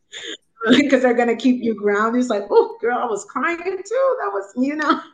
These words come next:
Speaker 2: <laughs> th-, those are the people that you need to be, like, in community with, not the ones who are trying to pretend like everything just, like, hopped into their lap, because it just gives you an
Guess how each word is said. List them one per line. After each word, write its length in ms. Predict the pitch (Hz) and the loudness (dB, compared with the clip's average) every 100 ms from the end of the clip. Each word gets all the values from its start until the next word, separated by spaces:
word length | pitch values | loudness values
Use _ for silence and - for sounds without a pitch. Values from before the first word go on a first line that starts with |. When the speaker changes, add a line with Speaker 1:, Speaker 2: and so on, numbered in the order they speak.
| - - | -16 -12
Speaker 2:
<laughs> 300 | 359 311 - | -12 -10 -8
th-, 340 | 196 254 254 | -2 0 2
those 220 | 262 311 330 | 4 4 2
are 80 | |
the 120 | 277 269 | 2 2
people 220 | 269 247 | 0 0
that 160 | 226 214 | 0 -2
you 100 | 247 | -4
need 180 | 226 226 | -2 -4
to 100 | 226 | -6
be, 240 | 220 214 | -8 -4
like, 320 | 202 190 190 208 | -2 -2 -2 -6
in 140 | 214 | -2
community 560 | 254 196 196 202 226 226 | -2 -2 -4 -4 -4 -2
with, 300 | 240 247 254 | -2 0 -2
not 280 | 202 202 226 | 0 -2 -2
the 80 | |
ones 220 | 214 208 226 | -6 -6 -4
who 140 | 202 | -4
are 60 | 196 | -4
trying 260 | 196 185 | -6 -8
to 60 | 190 | -8
pretend 560 | 190 185 185 180 185 | -10 -8 -6 -6 -6
like 500 | 180 175 175 175 170 - _ _ - | -6 -6 -6 -8 -12 -20 _ _ -10
everything 580 | 190 202 202 - 196 180 | -6 -4 -6 -8 -8 -4
just, 240 | 180 175 | -4 -4
like, 260 | 180 170 170 - | -6 -6 -8 -12
hopped 460 | - 190 185 - | -4 -2 -2 -6
into 220 | 180 175 185 | -8 -6 -6
their 200 | 180 170 | -6 -6
lap, 380 | 170 190 214 - | -6 -6 -6 -12
because 460 | 165 170 165 _ _ _ _ _ _ _ _ _ | -14 -14 -16 _ _ _ _ _ _ _ _ _
it 120 | 202 202 | 0 0
just 220 | 240 165 | -2 -8
gives 380 | 214 220 185 185 | -12 -12 -12 -12
you 340 | 196 185 185 | -6 -2 0
an 100 | 185 | 0